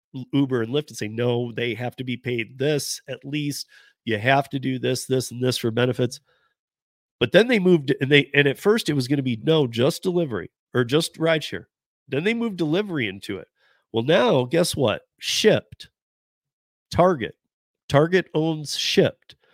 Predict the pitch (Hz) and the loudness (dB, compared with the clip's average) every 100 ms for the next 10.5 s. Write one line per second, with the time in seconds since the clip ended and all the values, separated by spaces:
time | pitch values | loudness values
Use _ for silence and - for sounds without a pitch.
0 | _ _ _ _ _ _ _ _ _ - | _ _ _ _ _ _ _ _ _ -6
1 | - 196 190 233 240 196 147 156 160 160 | 2 4 4 2 -2 4 8 8 8 4
2 | 170 170 - _ _ _ 135 110 135 185 | 2 -2 -8 _ _ _ -4 0 2 0
3 | 196 208 190 - 185 165 151 156 - - | 0 -2 -2 -4 -2 -2 -2 -4 -4 -10
4 | - - - - 147 - _ - _ _ | -8 -6 -2 2 2 0 _ -20 _ _
5 | - 202 202 202 151 127 120 - 127 139 | -4 4 4 4 2 0 -2 -2 -2 -2
6 | _ - - - 165 160 156 143 135 135 | _ -18 -10 0 2 4 2 2 0 0
7 | 123 123 123 - 117 113 110 139 135 _ | -2 0 0 -2 -6 -8 -10 -10 -10 _
8 | - 226 160 113 113 - - 127 117 135 | -2 0 0 -2 -8 -12 -4 -4 -4 -4
9 | 151 - 143 139 127 117 113 - 143 147 | -4 -4 -6 -6 -4 -4 -6 -6 -4 -4
10 | 120 101 78 - | -4 -8 -10 -14